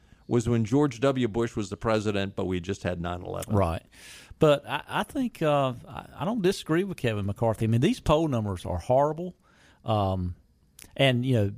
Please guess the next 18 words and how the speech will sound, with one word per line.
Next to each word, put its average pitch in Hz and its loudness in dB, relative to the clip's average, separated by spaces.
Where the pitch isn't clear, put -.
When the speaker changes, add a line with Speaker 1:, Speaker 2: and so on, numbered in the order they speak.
Speaker 2:
Harris's 156 0
numbers 160 0
are 113 2
worse 139 2
than 120 0
Joe 151 2
Biden's. 156 -2
Speaker 1:
Yep. 98 -6
Speaker 2:
That's 175 2
why 156 2
I 180 2
just, 170 -8
I 165 2
still 214 0
stand 175 -4
by 151 4
my 147 0
th-, - -12